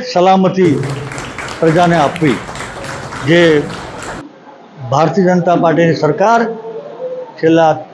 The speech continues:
અઠ્યાવીસ વર્ષથી ગુજરાતમાં અને છેલ્લા દસ વર્ષથી ભારતમાં આ કામ કરી રહી છે. માત્ર સલામતી જ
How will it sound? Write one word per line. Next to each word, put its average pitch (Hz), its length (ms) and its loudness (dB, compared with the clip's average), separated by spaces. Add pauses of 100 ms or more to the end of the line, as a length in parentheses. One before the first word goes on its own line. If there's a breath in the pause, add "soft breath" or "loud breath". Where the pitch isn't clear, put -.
(760)
અઠ્યાવીસ 240 580 2
વર્ષથી 185 400 0
ગુજરાતમાં 185 680 2 (760)
અને 202 140 4 (120)
છેલ્લા 196 300 4 (180)
દસ 190 180 2 (100)
વર્ષથી 175 420 0
ભારતમાં 165 500 0 (920)
આ 185 80 4 (100)
કામ 180 140 4 (100)
કરી 180 240 4
રહી 131 240 2
છે. - 80 -16 (640)
માત્ર 208 260 2 (140)
સલામતી 233 520 2
જ - 20 2